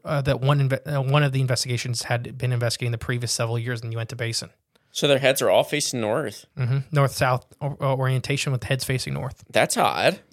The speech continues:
Speaker 1: Very odd. And sixteen of the animals, uh, that they, all sixteen of the animals previously researched at that point had had this.
Speaker 2: Hmm.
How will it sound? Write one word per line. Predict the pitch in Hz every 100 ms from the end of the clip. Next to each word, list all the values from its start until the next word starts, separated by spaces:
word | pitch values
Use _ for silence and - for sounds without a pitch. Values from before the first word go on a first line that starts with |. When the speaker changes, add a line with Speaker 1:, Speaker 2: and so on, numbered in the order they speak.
| _ -
Speaker 1:
Very | 139 180 135
odd. | 117 - - _ _ _ - - -
And | 160 143 135 -
sixteen | - 180 - 170
of | 143
the | 139
animals, | 139 127 - - 151
uh, | 143 131 123
that | 139 131
they, | 135 131
all | 131 135 147
sixteen | 139 139 - 131
of | 123
the |
animals | 120 117 117 - _ _
previously | - 143 127 127
researched | 120 123 117 117
at | 117
that | 127 123
point | 127 123
had | 123 120
had | 113 117 -
this. | - - - _ _ _ _ -
Speaker 2:
Hmm. | 175